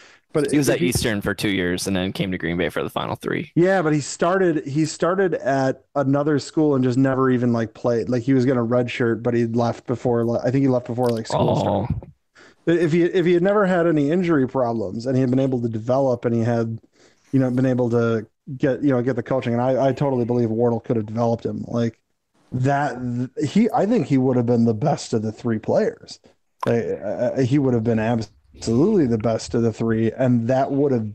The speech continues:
Speaker 1: I mean, I, I think I said this on Twitter or Reddit or something the other day, but I was like, "Oh, you know, a, an Alfonso McKinney who's not, who did not have any, you know, injury history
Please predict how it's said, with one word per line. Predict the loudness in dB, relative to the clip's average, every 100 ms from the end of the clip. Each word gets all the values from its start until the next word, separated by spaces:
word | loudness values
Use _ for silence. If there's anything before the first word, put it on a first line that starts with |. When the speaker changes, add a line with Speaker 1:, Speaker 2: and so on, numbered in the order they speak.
| -4
Speaker 1:
I | 0
mean, | 0 -4 -18 -14 -2
I, | 2
I | 2 2
think | 2 0
I |
said | 0 0 0
this | 0
on | 0 0
Twitter | 0 2 4 2
or | 0 0 2
Reddit | 2 2 2 2 0
or | -6
something | -2 -2 -2 0
the | 0
other | 0 0
day, | 2 2
but | 0 0
I | 0
was | 0
like, | -2
"Oh, | -2 -2 0
you | 0
know, |
a, | 2 0 0 -6 _ _ _ _ _ _ _ 0
an | 0 2
Alfonso | 0 0 0 2 2
McKinney | 2 0 -2 0 0 0
who's | 2
not, | 2 2 0 -4 _ _ _ _ _ _
who | 0
did | 2 2
not | 2 2 0
have | 0 0
any, | 0 2 0 -2 -8 _ -20 _ -20 -2
you | 0
know, | 2
injury | 2 2 2 2
history | 0 -2 0 0 0 0 -2